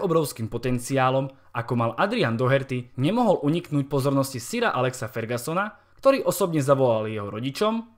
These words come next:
a zdelil im, že sa o ich syna zaujíma. Z trojice Rodgers, Nash a Doherty nakoniec uspel iba jeden, budúci George Best. Adrian nebol rovnaký ako ostatní. Už odmala vynikal vo futbale, no neboli ho veľkým fanúšikom.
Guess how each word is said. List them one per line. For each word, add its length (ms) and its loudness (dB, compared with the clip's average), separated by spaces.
a 160 4
zdelil 400 2
im, 320 -6
že 80 -2
sa 240 4
o 80 6
ich 80 0
syna 240 0
zaujíma. 640 4
Z 160 -16
trojice 480 4
Rodgers, 480 0
Nash 240 -2
a 160 -10
Doherty 560 -2
nakoniec 480 0
uspel 320 2
iba 240 4
jeden, 320 -2
budúci 480 0
George 320 2
Best. 320 -8
Adrian 400 2
nebol 240 2
rovnaký 480 0
ako 240 -6
ostatní. 480 -10
Už 160 -2
odmala 320 4
vynikal 320 0
vo 160 -8
futbale, 480 0
no 160 0
neboli 320 4
ho 80 4
veľkým 240 0
fanúšikom. 720 -4